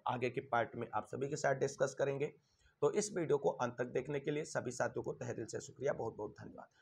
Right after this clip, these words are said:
वीडियो अगर अच्छी लगी हो तो लाइक करें, दोस्तों में शेयर जरूर करें और चैनल को सब्सक्राइब करके बेल आइकन दबा लें। तो आज की वीडियो में बस इतना ही, मिलते हैं अगली वीडियो में राज्य की उत्पत्ति के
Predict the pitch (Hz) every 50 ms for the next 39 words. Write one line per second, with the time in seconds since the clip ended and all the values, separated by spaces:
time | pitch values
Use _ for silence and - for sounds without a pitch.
0 | _ _ _ _ - 127 160 165 180 202 190 196 175 151 - - - 170 170 160
1 | 151 170 165 175 - 120 120 120 127 127 - - 147 160 156 127 117 - - 127
2 | 120 120 - - - - 160 180 190 175 156 175 160 - 139 - - - 165 180
3 | - - 143 127 - - 135 123 110 110 117 113 - 117 - - - 135 127 127
4 | - - 139 143 135 - - - 110 - - - - - - - - - - -
5 | _ _ _ _ _ _ _ - - _ _ 143 151 180 175 - 202 175 180 160
6 | 170 170 170 156 143 123 - 135 123 - 139 135 139 156 - 247 143 135 135 147
7 | 160 160 147 139 165 170 175 180 170 160 175 175 180 196 - - _ _ _ _
8 | _ _ _ _ _ _ _ - 147 165 175 170 170 180 175 160 - - 165 156
9 | 160 - 180 170 185 180 185